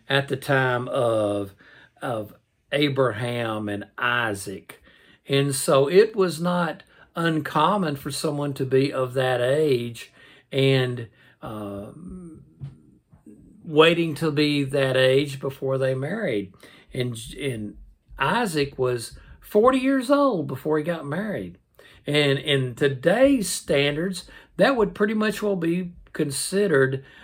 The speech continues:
uh, to be, um, an old bachelor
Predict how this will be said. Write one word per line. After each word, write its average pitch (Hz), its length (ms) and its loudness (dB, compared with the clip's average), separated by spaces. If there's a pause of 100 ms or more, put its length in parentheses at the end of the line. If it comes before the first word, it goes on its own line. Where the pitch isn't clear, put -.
(140)
uh, 120 320 -4
to 139 180 -4
be, 143 600 0 (340)
um, 113 840 -10 (760)
an 131 140 -4
old 151 320 4
bachelor 185 760 -2